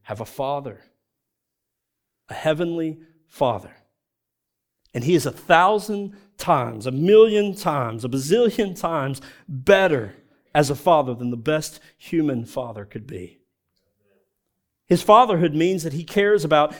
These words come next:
every one of those problems you're going through.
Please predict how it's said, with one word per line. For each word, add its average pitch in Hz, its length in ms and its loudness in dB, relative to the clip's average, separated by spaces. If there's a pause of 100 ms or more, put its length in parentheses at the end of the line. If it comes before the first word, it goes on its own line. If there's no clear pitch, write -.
(120)
every 208 520 2 (220)
one 165 760 2
of 147 140 -6
those 143 180 2
problems 123 540 -2
you're 147 100 -12
going 107 260 -10
through. 92 200 -20